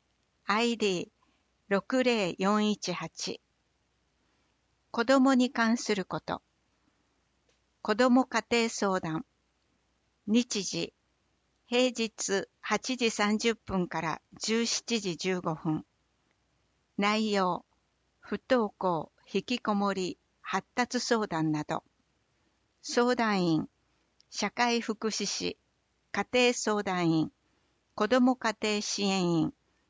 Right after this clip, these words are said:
保健師、臨床心理士。問い合わせ、子育て支援課。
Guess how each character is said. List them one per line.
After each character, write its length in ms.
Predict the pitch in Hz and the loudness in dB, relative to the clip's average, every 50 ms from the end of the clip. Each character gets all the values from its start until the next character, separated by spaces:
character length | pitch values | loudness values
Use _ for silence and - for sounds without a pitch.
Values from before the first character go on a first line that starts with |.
| _ _ _ | _ _ _
保 160 | - - 196 | -6 -6 -6
健 340 | - - - 254 233 202 185 | -4 -2 0 0 2 2 0
師、 360 | - - - - 165 156 - _ _ _ _ _ _ - | -2 -4 -6 -6 -6 -8 -10 _ _ _ _ _ _ -8
臨 220 | 165 208 233 233 | -2 2 4 4
床 360 | 233 226 - - 214 196 190 196 | 4 2 2 0 0 0 -2 -2
心 280 | - - 180 175 170 165 | -4 -2 -2 0 0 0
理 120 | 156 165 | -2 -4
士。 300 | - - - - - - _ _ _ _ _ _ _ _ _ _ _ _ _ _ _ _ _ _ _ _ - 226 | -6 -8 -8 -8 -10 -10 _ _ _ _ _ _ _ _ _ _ _ _ _ _ _ _ _ _ _ _ -10 -4
問 220 | 220 220 233 240 | -2 0 0 2
い 80 | 233 220 | 2 2
合 80 | 208 202 | 2 2
わ 120 | 202 202 | 0 -2
せ、 300 | - - - 180 - - _ _ _ _ _ _ _ _ _ _ _ _ _ _ | -4 -4 -4 -4 -4 -6 _ _ _ _ _ _ _ _ _ _ _ _ _ _
子 80 | - 165 | -4 -2
育 380 | 151 - - 277 262 247 220 202 | -2 0 0 0 2 0 -2 -4
て 180 | - 180 175 | -4 -6 -6
支 220 | - - - - 180 | -6 -6 -6 -4 -2
援 260 | 175 185 180 175 160 | -2 0 0 -2 -4
課。 240 | - - 156 - | -6 -6 -6 -6